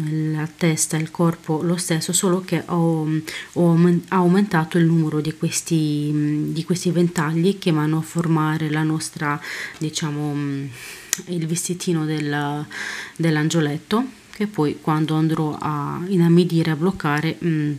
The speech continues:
tirerò bene bene le maglie per avere proprio questa forma tirata, vedete? Ok.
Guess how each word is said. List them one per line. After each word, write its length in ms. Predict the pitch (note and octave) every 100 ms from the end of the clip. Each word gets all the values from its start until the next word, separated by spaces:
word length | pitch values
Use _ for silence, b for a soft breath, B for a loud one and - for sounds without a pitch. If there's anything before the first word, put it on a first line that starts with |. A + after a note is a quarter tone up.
| -
tirerò 400 | F#3 F3 E3 D#3+
bene 280 | D3+ D#3+ D#3
bene 240 | D#3 D#3
le 140 | D#3 E3+
maglie 380 | D#3 C#3+ D3+ F3
per 180 | E3
avere 320 | F3 D#3 D3+ D#3+
proprio 340 | - D3+ D#3+
questa 240 | E3+ E3
forma 460 | D#3+ - E3+ E3 D3+
tirata, 580 | - E3 B2 - - C#3 - - -
vedete? 480 | C#3+ D#3 D#3 - F3
Ok. 340 | G3 G3+ E3+